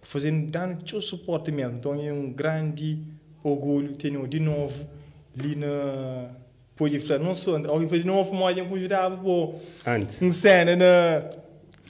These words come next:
Speaker 1: na coisa de ser finito, ó. Mas uma coisa que mais admira na boa, mano. Artista, ele pode, lá no momento, eu convidar um show, tem tendência, né, ficha palco, ó, que coisa já, já,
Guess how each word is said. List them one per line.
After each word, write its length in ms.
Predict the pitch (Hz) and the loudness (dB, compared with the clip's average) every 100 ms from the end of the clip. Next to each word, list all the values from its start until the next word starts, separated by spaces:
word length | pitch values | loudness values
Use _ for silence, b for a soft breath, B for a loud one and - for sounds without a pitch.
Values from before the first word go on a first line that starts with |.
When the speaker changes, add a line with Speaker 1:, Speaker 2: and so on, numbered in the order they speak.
| B | B
Speaker 1:
na 120 | 165 | 0
coisa 220 | 165 180 170 | 2 2 2
de 60 | |
ser 120 | 175 175 | 2 2
finito, 260 | 185 170 180 | 0 2 4
ó. 260 | 165 113 147 | 4 2 -2
Mas 140 | 180 190 | 0 0
uma 80 | |
coisa 180 | 180 190 | -2 -6
que 140 | 175 202 | -4 -4
mais 800 | 202 214 240 233 190 - - - | -4 -4 -4 -4 -2 -2 -2 0
admira 440 | 165 175 175 165 160 | 2 4 2 2 2
na 140 | 156 | 0
boa, 140 | 139 | -2
mano. 260 | 127 120 120 | -4 -2 -2
Artista, 380 | 151 214 185 185 | -2 0 0 0
ele 120 | 196 | -2
pode, 340 | 202 202 175 170 | 0 4 4 2
lá 60 | 185 | 0
no 60 | |
momento, 320 | 185 190 185 | 2 0 0
eu 80 | 185 | -2
convidar 360 | 185 175 175 180 | -2 -6 -2 -2
um 200 | 175 180 | -2 -4
show, 440 | - - 196 196 B B B B B B | -2 0 0 -2 B B B B B B
tem 140 | - 180 | -2 -2
tendência, 580 | 180 175 190 185 175 180 | 0 0 0 -2 -2 -2
né, 120 | 175 | -2
ficha 280 | 165 160 180 | -4 -4 -4
palco, 640 | - 170 175 165 165 151 B B B | -2 0 2 0 0 -2 B B B
ó, 140 | 165 160 | 0 0
que 140 | 180 | -2
coisa 400 | 160 170 160 160 | -2 0 2 4
já, 140 | 160 175 175 156 | 2 0 -2 2
já, 520 | 170 165 160 156 | 4 6 6 4